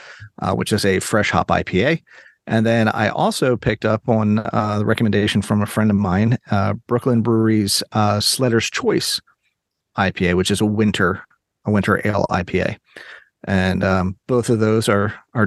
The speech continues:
tasty, and I certainly recommend them. Like you, I'm gonna pick up some other winter ales. I'll be making a trip back up to Total Wine, um, uh, probably this week. Pick up some other different things that I haven't had. We also have, we're really lucky. We got a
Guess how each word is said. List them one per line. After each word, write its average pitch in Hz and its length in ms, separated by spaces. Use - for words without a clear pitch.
tasty, 107 460
and 127 100
I 95 60
certainly 107 360
recommend 95 520
them. 117 180
Like 131 220
you, 127 200
I'm 120 80
gonna 110 160
pick 113 200
up 104 80
some 104 160
other 104 220
winter 104 320
ales. 104 460
I'll 95 180
be 101 140
making 101 260
a 92 140
trip 104 180
back 95 200
up 92 80
to 95 120
Total 110 260
Wine, 98 300
um, 95 260
uh, 277 160
probably 170 260
this 127 200
week. 123 280
Pick 123 160
up 113 100
some 113 300
other 113 140
different 117 340
things 107 220
that 104 100
I 98 60
haven't 98 260
had. 101 280
We 170 100
also 175 220
have, 120 240
we're 139 140
really 123 260
lucky. 113 220
We 113 80
got 117 120
a 101 120